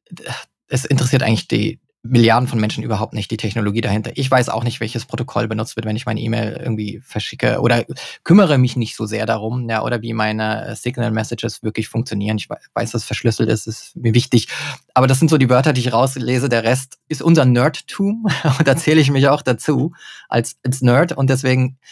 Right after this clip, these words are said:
gebe ich dir auch recht, dass es gerade so ein Nerdverse eher ist, ja. Also wenn ich in Sandbox reingehe oder so, da fehlt sehr viel Usability, die andere Menschen brauchen, um sich da drin sicher zu fühlen und auch den Mehrwert zu sehen, während es mir Spaß schon macht.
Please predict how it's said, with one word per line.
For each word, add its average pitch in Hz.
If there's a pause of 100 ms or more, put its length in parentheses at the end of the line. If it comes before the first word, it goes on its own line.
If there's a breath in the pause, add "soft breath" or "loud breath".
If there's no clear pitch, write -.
(180 loud breath)
gebe 151
ich 143
dir 135
auch 131
recht, 160
dass 139
es 131
gerade 143
so 131
ein 127
Nerdverse 127
eher 175
ist, 208
ja. 123
Also 131
wenn 123
ich 131
in 135
Sandbox 135
reingehe 135
oder 127
so, 131 (340 loud breath)
da 135
fehlt 214
sehr 135
viel 131 (360)
Usability, 131 (320)
die 131
andere 135
Menschen 127
brauchen, 131
um 120
sich 127
da 131
drin 110
sicher 131
zu 165
fühlen 160
und 127
auch 117
den 113
Mehrwert 147
zu 165
sehen, 160
während 120
es -
mir 117
Spaß - (240)
schon 110
macht. -